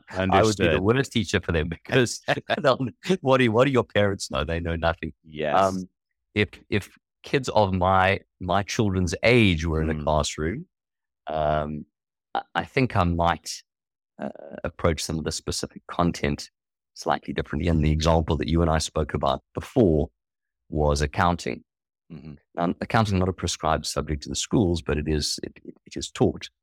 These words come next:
Speaker 1: and certainly was taught in, in South African schools, uh, as an optional topic. And the schools spend five years teaching children,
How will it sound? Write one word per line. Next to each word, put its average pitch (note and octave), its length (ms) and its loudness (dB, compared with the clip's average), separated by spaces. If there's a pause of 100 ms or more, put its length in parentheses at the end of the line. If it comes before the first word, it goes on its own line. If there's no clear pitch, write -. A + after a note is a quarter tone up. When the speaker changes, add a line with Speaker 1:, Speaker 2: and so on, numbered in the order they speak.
(520)
Speaker 1:
and D#2 120 -4
certainly D2+ 360 -2
was D2 200 -2
taught E2 320 0
in, C#2+ 240 -4
in D2 100 -6
South D2+ 280 -4
African F2 500 -4
schools, - 520 -6 (600)
uh, C#2 240 -2
as D2 140 0
an D2 60 -2
optional - 340 -4
topic. - 400 -4 (840)
And D2+ 240 -4
the F2+ 60 -6
schools - 340 2
spend D2 480 -2
five E2+ 340 4
years D2 440 4
teaching D2 380 -6
children, D2+ 500 -2